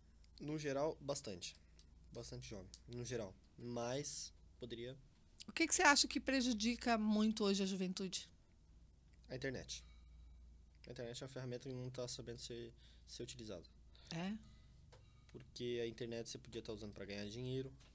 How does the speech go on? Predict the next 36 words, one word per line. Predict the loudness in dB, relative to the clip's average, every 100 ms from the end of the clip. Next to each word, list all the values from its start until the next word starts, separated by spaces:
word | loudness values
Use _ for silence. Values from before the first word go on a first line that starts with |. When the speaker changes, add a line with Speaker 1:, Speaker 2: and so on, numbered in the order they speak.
| -20
Speaker 1:
você | -18
poderia | -14 -14
tá | -10
usando | -8 -6 -8
pra | -6 -4 -6 -10 -20 -20 -20
criar | -6 -6
conteúdo, | -6 -8 -6 -6 -6
você | -10 -10
poderia | -8 -8
tá | -8
usando | -10 -8 -8 -10
pra | -10 -10 -10 -16 -20 -20 -2
se | -2
Speaker 2:
Influenciar. | 4 6 6 6 6 4 2 -14 -10
Speaker 1:
informar, |
influenciar. | -8 -6 -4 -2 0 -2 -4 -8 -16 -18 -20 -20 -12
É, | -10 -6
in-, | -8 -10 -14 -16 -12
inclusive | -10 -6 -2 0
a |
influência. | 0 0 2 2 0
A |
influência | -2 -4 -2 0
hoje | 0 0
paga | 0 0
mais | 0 0 -2
do |
que | -6
o | -4
produto. | -2 -4 -10 -18 -20 -20 -20 -20 -20 -20 -20 -20 -20 -20 -20 -20 -14
Né? | -8 -6 -8 -14 -6
Por | -4
exemplo, | -4 -6
a |
Kim | -6 -4
Kardashian, | -2 -2 -2 -2